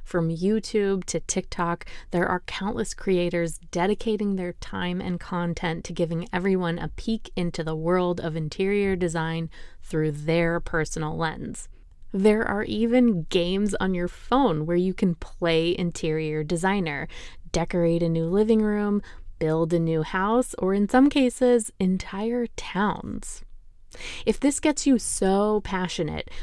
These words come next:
so enthralled with interiors that you decide to take on a true project of your own,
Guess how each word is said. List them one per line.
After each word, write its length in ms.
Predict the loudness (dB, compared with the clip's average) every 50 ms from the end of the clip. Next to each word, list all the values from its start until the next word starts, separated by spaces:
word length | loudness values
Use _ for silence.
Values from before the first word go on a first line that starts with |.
| -6 -8
so 600 | -8 -10 -4 2 4 6 8 8 8 8 6 6
enthralled 760 | 6 6 4 4 0 -2 -4 0 2 4 4 4 4 2 2
with 180 | 2 0 0 0
interiors 800 | 0 0 0 2 2 2 2 2 0 0 -2 -2 -2 -4 -4
that 160 | -2 -4 -4 -2
you 140 | 0 0
decide 440 | 0 0 0 0 0 -2 -2 -2 -2
to 80 | -4 -6
take 340 | -6 -4 -2 -2 -2 -2 -4 -6 -4
on 300 | -2 -2 0 0 -2 -2
a 120 | -4 -6
true 420 | -8 -10 -6 -2 0 2 2 2
project 520 | 2 0 -4 -4 -2 -2 -2 -4 -4 -4 -4
of 120 | -6 -4
your 200 | -4 -4 -2 0
own, 380 | 0 0 2 2 2 2 2